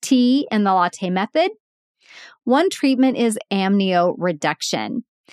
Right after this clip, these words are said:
In this procedure, excess amniotic fluid is simply removed. Note that this will need to be done repeatedly as the fluid will continue to build up. During the procedure,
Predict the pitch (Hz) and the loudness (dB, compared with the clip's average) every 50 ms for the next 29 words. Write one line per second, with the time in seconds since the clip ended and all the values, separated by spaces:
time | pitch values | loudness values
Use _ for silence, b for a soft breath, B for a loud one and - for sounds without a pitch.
0 | b b b b b - 226 220 220 196 247 285 302 - - - - 339 - - | b b b b b -2 0 0 2 2 2 2 0 -2 -8 -6 -4 -4 -4 -4
1 | - 196 180 165 - 165 165 165 151 - _ _ - - 226 269 277 - - - | -4 -4 -4 -4 -4 -4 -4 -4 -6 -8 _ _ -2 -2 -2 -2 -2 -6 -6 -2
2 | - 226 214 220 - - - - 190 190 185 190 190 185 185 185 185 202 208 - | 0 0 0 0 -2 -6 -8 -6 -4 -4 -2 -2 -2 -2 0 0 0 -2 -4 -6
3 | - - 214 226 240 254 247 254 277 269 - - 185 196 - 226 233 247 269 285 | -4 -2 0 2 2 2 2 2 0 -2 -2 -4 -4 -4 -2 0 0 0 0 -2
4 | - _ _ _ - 240 254 285 285 302 311 349 381 339 208 127 - - - - | -4 _ _ _ -4 -2 2 2 4 4 2 2 2 0 0 -2 -4 -10 -16 -20
5 | _ _ _ _ _ _ _ _ _ _ _ - 220 240 277 330 320 - - 262 | _ _ _ _ _ _ _ _ _ _ _ -2 0 2 2 0 0 -2 -2 -2
6 | 254 - 254 247 - - 269 240 233 226 226 226 - 254 202 214 208 175 202 190 | 2 2 0 0 2 2 2 2 2 2 0 0 0 0 0 0 0 0 0 0
7 | 185 185 180 - - 196 190 190 175 - - - - 330 359 370 320 277 220 175 | 0 -2 -4 -4 -4 -2 -2 -2 -4 -6 -8 -4 0 0 2 2 2 0 0 0
8 | 170 180 180 175 185 - - - 214 220 202 - 226 220 - - - 190 185 180 | -2 -2 -2 -2 -4 -6 -4 -4 -4 -2 -2 -4 -6 -6 -6 -6 -2 -2 0 0
9 | 180 202 214 202 214 247 254 269 - - 302 285 269 - - 196 185 180 175 180 | 0 0 -2 0 0 -2 -2 -2 -2 -2 0 0 -2 -2 -4 -6 -4 -4 -4 -4
10 | 185 - - - 208 190 165 - 170 160 160 160 - - - 180 160 - - _ | -6 -6 -8 -8 -8 -6 -6 -6 -6 -6 -6 -8 -8 -8 -8 -8 -8 -8 -10 _
11 | - _ _ _ _ _ _ B B B B B B B B - - 233 240 262 | -20 _ _ _ _ _ _ B B B B B B B B -2 0 2 2 4
12 | 285 302 311 277 - 320 269 - - 262 254 233 269 254 247 247 262 | 2 2 0 -2 -2 -4 -2 0 0 0 0 2 0 0 2 0 -2